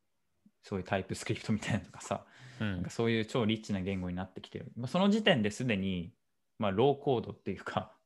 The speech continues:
Speaker 2: うん。
Speaker 1: <laughs> 一種の、ある種のローコードになっているわけで。
Speaker 2: うん。
Speaker 1: で、今、Firebaseが出てきましたみたいな。
Speaker 2: うん。
Speaker 1: とか、エーダブリューエスが出てきました。
Speaker 2: うん。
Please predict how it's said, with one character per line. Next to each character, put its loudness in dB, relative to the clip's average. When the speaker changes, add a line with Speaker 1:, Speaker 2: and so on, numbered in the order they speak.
Speaker 2:
う 0
ん。 0
Speaker 1:
<laughs> -20
一 -6
種 -2
の、 2
あ 6
る 0
種 -4
の -4
ロ 0
ー -2
コ 0
ー 0
ド -2
に -4
な -4
っ -10
て -10
い -8
る -14
わ -12
け -10
で。 -12
Speaker 2:
う 0
ん。 -4
Speaker 1:
で、 2
今、 4
Firebase 6
が -2
出 -4
て -6
き -14
ま -8
し -16
た -12
み -18
た -20
い -20
な。 0
Speaker 2:
う 0
ん。 -18
Speaker 1:
と -8
か、 2
エ 6
ー 4
ダ 6
ブ 2
リ 4
ュ 4
ー 4
エ -2
ス -6
が -4
出 -6
て -10
き -16
ま -12
し -18
た。 -20
Speaker 2:
う 4
ん。 -2